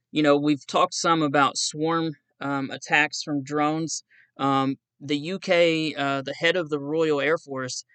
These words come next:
actually says that the U K has swarm, um, swarm drones that are basically,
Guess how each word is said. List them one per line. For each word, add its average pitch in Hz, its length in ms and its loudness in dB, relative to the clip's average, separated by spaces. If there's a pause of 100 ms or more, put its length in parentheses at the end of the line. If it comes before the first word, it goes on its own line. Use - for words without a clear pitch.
(160)
actually 156 360 0
says 147 460 2
that 139 340 0 (420)
the 139 480 -4
U 151 240 -8
K 160 440 2 (180)
has 143 420 2
swarm, 170 600 -2 (340)
um, 139 460 -4 (1200)
swarm 196 420 2
drones 165 420 2
that 151 180 4
are 147 120 2
basically, 156 760 0